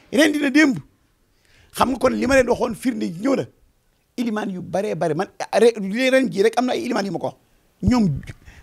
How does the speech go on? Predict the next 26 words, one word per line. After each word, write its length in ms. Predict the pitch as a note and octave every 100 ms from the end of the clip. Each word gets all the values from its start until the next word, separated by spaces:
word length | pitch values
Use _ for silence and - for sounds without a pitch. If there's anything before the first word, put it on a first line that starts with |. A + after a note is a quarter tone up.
| -
wari 280 | G#3+ C#4 C4
nañ. 200 | A3+ C3 - _ _ _ _ _ _ _ _ _ _ _ _ _ _ - _ _
Waaye 360 | E3+ G#3 G3+ F#3+
suba 260 | - C#4+ A3
la 80 |
ñuy 160 | G3 D3+
julli. 220 | D3 B2+ - _ _ - - - - - - -
Kon 180 | F#3 A#3 - - - _ -
laaj 280 | D#3 F#3 D#3
bii 180 | C#3 E3+
li 100 | F3+
mu 60 | F3+
ciy 140 | G3+
tontu 240 | F#3 D3+
mooy 180 | E3+ E3
kooku 260 | - D#3+ C#3
lam 240 | D#3+ E3+
def, 280 | D3+ - - - _ _
dafa 200 | - C#3+
def 180 | E3 -
bàkkaar 460 | C#3 D3 - C#3 C3 - _ B2+ - _ _ C3+
ñaari 360 | C3 D3 F3+ D#3+
yoon. 200 | B2+ B2 - _ _ - - - -
Benn 280 | D3 G3+ F#3
bi 80 |
mooy 380 | F#3 F3+ G3+ A#3